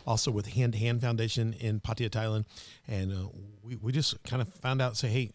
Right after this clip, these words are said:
how could we help? You know, how could we be a part?" <laughs> And they gave us a list of things we could do. And we just began to partner with them on an ongoing basis and develop, we've developed a set of churches right alongside them because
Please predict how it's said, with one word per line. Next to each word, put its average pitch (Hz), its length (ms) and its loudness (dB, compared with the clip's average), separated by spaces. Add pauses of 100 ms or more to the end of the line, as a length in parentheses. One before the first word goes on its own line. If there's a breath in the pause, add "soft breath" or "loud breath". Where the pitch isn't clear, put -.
how 127 120 0
could 131 180 0
we 107 240 0 (360)
help? 123 420 4
You 90 140 0
know, 85 180 2
how 101 160 2
could 113 140 -2
we 117 80 4
be 113 120 6
a 107 40 2
part?" 123 380 0 (340 loud breath)
<laughs> - 160 0
And 139 160 6 (280 loud breath)
they 120 100 6
gave 123 200 6
us 117 120 4
a - 40 2
list 113 220 2
of 90 80 0
things 90 220 2
we 87 80 -2
could 87 100 -2
do. 69 200 -2 (380 loud breath)
And 104 200 6
we 135 100 10
just 131 160 6
began 127 300 8
to 107 240 6
partner 127 260 0
with 120 140 2
them 127 180 4
on 110 80 4
an 92 60 -4
ongoing 120 480 4
basis 127 420 2
and 92 140 -2
develop, 104 320 -4 (120)
we've 107 300 -6
developed 110 400 2
a 92 240 -2
set 123 220 2
of 104 80 0
churches 127 440 2 (320 loud breath)
right 117 380 0 (320)
alongside 127 600 4
them 139 160 6
because 123 320 2